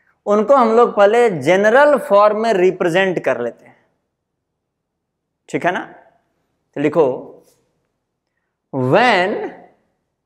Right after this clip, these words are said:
an element,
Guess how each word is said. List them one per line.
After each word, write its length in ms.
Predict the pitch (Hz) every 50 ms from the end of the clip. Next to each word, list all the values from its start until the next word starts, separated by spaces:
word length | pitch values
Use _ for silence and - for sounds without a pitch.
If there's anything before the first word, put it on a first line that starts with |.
| _ _ _ _ _ _ _ _ _ _ _ _ _ _ _ _ _ _ _ _ _ _ _ _ _ -
an 360 | 180 190 202 208 214 214 220 220 214 -
element, 720 | 185 190 202 233 269 302 311 233 180 165 165 175 185 180